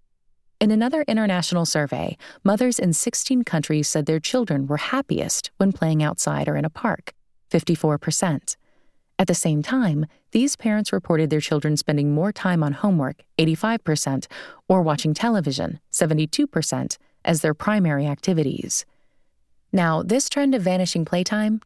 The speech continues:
definitely isn't new. From the time of peasant agriculture, children became laborers. A similar trend was reinforced from the eighteenth century by the Industrial Revolution, when kids became factory workers as well.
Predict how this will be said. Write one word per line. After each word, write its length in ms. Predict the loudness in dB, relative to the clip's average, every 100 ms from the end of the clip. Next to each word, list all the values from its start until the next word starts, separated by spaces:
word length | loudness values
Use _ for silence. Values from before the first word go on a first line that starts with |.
| -4
definitely 580 | -2 0 0 2 0 0
isn't 280 | 0 0 0
new. 380 | 0 0 -4 -10 _ _ _ _ 0
From 160 | 2
the 80 | 2
time 300 | 0 0 0
of 180 | -2 -2
peasant 320 | -2 0 0
agriculture, 800 | 0 0 -2 -2 -4 -4 -6 -6 -8
children 340 | -2 0 2 2
became 340 | 0 0 0
laborers. 680 | 0 0 -2 -4 -6 -6 -8 _ _ _ _ -2
A 60 |
similar 380 | 0 2 2 0
trend 280 | 0 -2 0
was 180 | -2 0
reinforced 540 | 0 0 0 0 0
from 140 | 0 0
the 140 | 0
eighteenth 400 | -4 -2 -2 0
century 420 | -2 -2 -2 -2
by 140 | 0 0
the 120 | 0
Industrial 540 | 0 -2 -2 -2 0
Revolution, 720 | 0 0 0 0 -2 -6 -6 -10 -16 -10 -2
when 120 | 0
kids 280 | 0 -2 0
became 340 | -2 0 0
factory 480 | 0 -2 0 0 2
workers 380 | 0 0 -2 -2
as 120 | -2
well. 440 | -2 -2 -6 -12